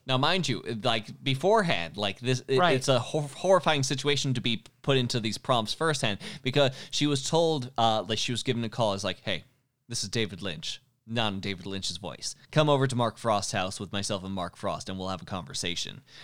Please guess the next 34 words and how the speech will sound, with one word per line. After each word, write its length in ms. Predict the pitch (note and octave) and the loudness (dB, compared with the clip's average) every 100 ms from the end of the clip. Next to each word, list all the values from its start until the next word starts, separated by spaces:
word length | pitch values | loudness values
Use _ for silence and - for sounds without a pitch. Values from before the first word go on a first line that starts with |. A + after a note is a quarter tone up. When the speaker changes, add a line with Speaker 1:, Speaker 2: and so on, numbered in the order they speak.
| - - | -20 -6
Speaker 1:
And 200 | A2+ A2 | -4 -2
she 100 | B2+ | -2
was 220 | B2 G#2+ | -2 -4
one 360 | F#2+ G#2+ B2 B2 | -4 0 0 -2
of 320 | A2 G#2 G2 | -4 -4 -6
the 180 | F#2+ F#2 | -8 -6
very 480 | F2+ F#2 F#2+ F#2+ F#2+ | -4 -4 -2 -4 -6
few 260 | - A2 | -6 -8
people, 300 | G#2+ G#2+ - | -6 -8 -6
one 160 | F2 G#2+ | -4 -4
of 80 | F#2+ | -4
three 220 | B2+ E3 | -4 -4
people, 380 | D3+ B2+ - - | -2 -4 -4 -12
which 240 | G2 - G#2 | -12 -10 -4
likely 300 | G#2+ A2 A2 | -4 -2 -4
was 140 | G#2+ | -2
David 200 | G#2+ G#2 | -2 -2
Lynch 220 | G#2 G#2 | -4 -4
and 60 | G2+ | -4
Mark 180 | G2 - | -4 -4
Frost, 280 | G2+ F#2 - | -2 -2 -4
because 180 | F#2+ | -8
I 60 | F#2 | -6
don't 200 | F#2+ G2 | -6 -6
think 160 | G#2 F#2+ | -8 -6
they 100 | G2 | -4
kept 280 | G2 - | -4 -6
each 140 | G2+ - | -6 -6
other 180 | F2+ G2 | -4 -4
in 80 | |
the 60 | G#2+ | -4
dark 240 | G2+ F#2 | -2 -4
about 160 | - E2+ | -6 -12
this, 240 | - D#3+ | -6 -6